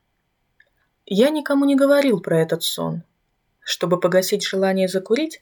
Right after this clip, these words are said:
редактор начал утро с упражнений. Но в книге его описание достаточно точно, хотя и бездарно. Его речь была обращена к зелёному камню,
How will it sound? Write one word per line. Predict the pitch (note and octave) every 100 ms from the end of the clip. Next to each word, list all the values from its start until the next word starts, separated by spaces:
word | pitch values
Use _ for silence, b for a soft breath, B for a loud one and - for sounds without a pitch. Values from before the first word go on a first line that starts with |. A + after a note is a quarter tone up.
| _
редактор | F3+ F3+ C4 D4+ C4+
начал | B3 A3+ A#3 A#3+ A3+
утро | G#3 G#3+ G3+
с | G3+
упражнений. | F#3+ F#3+ F3 F3 E3+ E3 E3+ _ _ _ _ _ _ _ _ _ -
Но | F#3 F3+
в | -
книге | A#3 C#4 D4 C#4+
его | A3+ G#3
описание | A3 B3 - G#3+ A3+
достаточно | A3+ A3 G#3 G#3 G#3+ - B3+
точно, | C#4+ A3 - E3 E3 _ _ _
хотя | - D#4 E4+
и | C#4+
бездарно. | F#3+ E3 D#3+ E3 E3+ E3+ _ _ _ _ _ _ _ _ _
Его | F#3+ G3+ A#3+
речь | C4 B3+
была | G#3+ A#3 A#3+
обращена | A#3 A3+ A#3 B3
к | A#3+
зелёному | A3+ A3+ A3 G#3+
камню, | A3 C#4 C#4+ F#3